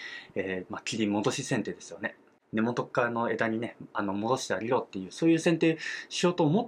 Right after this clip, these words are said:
たんですが、そういった枝がそもそもないと。これなぜかっていうと、もう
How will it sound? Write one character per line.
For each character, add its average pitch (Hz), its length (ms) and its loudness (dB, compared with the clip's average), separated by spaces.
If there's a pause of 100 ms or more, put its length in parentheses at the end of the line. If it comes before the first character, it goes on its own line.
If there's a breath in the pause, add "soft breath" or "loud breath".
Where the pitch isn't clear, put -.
た 110 120 0
ん 95 120 -6
で 120 100 0
す - 260 -8
が、 110 240 0 (400 loud breath)
そ - 160 0
う 175 40 6
い - 20 -10
っ - 40 -12
た 160 140 4
枝 139 160 6
が 123 160 0
そ - 160 -10
も 151 120 2
そ 202 140 2
も 117 160 4
な 95 220 0
い 165 100 4
と。 - 120 -18 (680)
こ - 100 0
れ 110 80 2
な 123 160 2
ぜ 139 120 2
か 123 120 -4
っ - 220 -16
て 127 80 -4
い 147 120 2
う 185 80 0
と、 - 240 0 (240 loud breath)
も 131 260 2
う - 20 -20